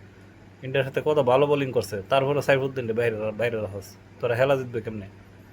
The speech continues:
হ্যাঁ? আর রাজনীতির কারণে আমাদের বাংলাদেশের সাকিব আল হাসানরে বাদ দিছস। সাকিব আল হাসান একটা অলরাউন্ডার, বোলিং, ফিল্ডিং,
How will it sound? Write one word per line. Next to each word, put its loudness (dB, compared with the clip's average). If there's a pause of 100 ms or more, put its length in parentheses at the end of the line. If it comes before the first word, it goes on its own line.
(340)
হ্যাঁ? 2 (1300)
আর 2
রাজনীতির 4
কারণে 4
আমাদের 2
বাংলাদেশের 0
সাকিব -4
আল -2
হাসানরে -4
বাদ -2
দিছস। -14 (480)
সাকিব -2
আল -2
হাসান 2 (120)
একটা -2
অলরাউন্ডার, 4
বোলিং, 4 (260)
ফিল্ডিং, 2